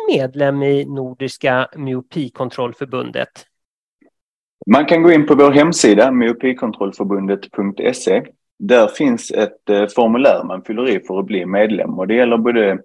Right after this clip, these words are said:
Speaker 2: eh, yrkesutövare såväl som leverantörer eller konsumenter. Eh, eller så kan man, eh, ta kontakt med någon av oss som, som, eh, är delaktiga i förbundet.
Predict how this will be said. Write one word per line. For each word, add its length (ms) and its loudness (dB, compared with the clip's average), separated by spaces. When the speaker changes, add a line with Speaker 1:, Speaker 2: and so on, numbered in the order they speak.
Speaker 2:
eh, 160 0
yrkesutövare 1120 0
såväl 320 -8
som 300 -8
leverantörer 880 0
eller 140 2
konsumenter. 680 -4
Eh, 240 4
eller 160 4
så 160 -4
kan 180 -2
man, 240 0
eh, 280 2
ta 200 -2
kontakt 500 0
med 200 -4
någon 200 -4
av 140 -6
oss 180 -4
som, 280 -12
som, 300 -4
eh, 480 -2
är 120 2
delaktiga 600 2
i 80 -6
förbundet. 500 -4